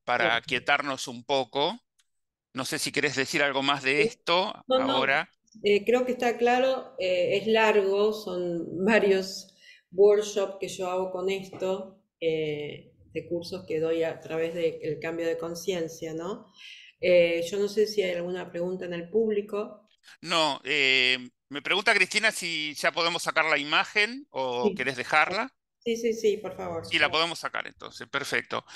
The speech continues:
Speaker 1: No, preguntas no tengo hasta ahora. Yo te quería preguntar de que vos has, has hablado de,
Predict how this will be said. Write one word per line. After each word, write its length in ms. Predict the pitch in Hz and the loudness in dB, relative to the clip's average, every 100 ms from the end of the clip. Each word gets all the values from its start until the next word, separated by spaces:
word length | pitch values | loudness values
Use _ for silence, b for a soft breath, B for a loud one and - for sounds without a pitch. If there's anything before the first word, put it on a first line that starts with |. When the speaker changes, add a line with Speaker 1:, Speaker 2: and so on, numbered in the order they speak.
| B B B | B B B
Speaker 1:
No, 260 | - 165 156 | 0 2 4
preguntas 460 | 151 165 233 220 | 4 4 4 2
no 180 | 190 175 | 2 2
tengo 240 | - 190 160 | 4 4 4
hasta 180 | 147 156 | 4 4
ahora. 180 | 143 135 | 4 2
Yo 220 | - 240 | 2 2
te 120 | 240 | 4
quería 400 | 196 196 208 185 - _ _ _ 185 190 - - - - - - | 4 6 6 4 -2 _ _ _ -20 -20 -20 -20 -20 -20 -20 -14
preguntar 520 | - 165 170 170 208 208 | -2 -2 -2 2 2 4
de 120 | 190 | 2
que 160 | 175 165 | 2 0
vos 220 | 196 233 | -2 -2
has, 320 | 214 - 196 | -4 -2 0
has 200 | 190 190 | 0 0
hablado 600 | 208 185 185 196 208 208 | 0 2 4 4 2 -2
de, 560 | 170 170 156 151 147 135 | -2 -2 -2 -2 -4 -8